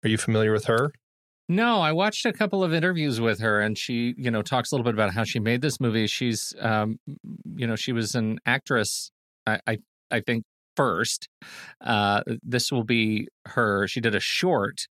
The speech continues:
Speaker 2: Uh, this is her directorial debut. Uh, she's in The Crown. She's in,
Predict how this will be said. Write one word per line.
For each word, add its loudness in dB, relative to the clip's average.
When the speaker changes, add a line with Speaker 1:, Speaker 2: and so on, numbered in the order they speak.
Speaker 2:
Uh, 2
this -2
is -2
her 2
directorial 0
debut. 2
Uh, 0
she's -4
in 0
The -2
Crown. 2
She's -4
in, -2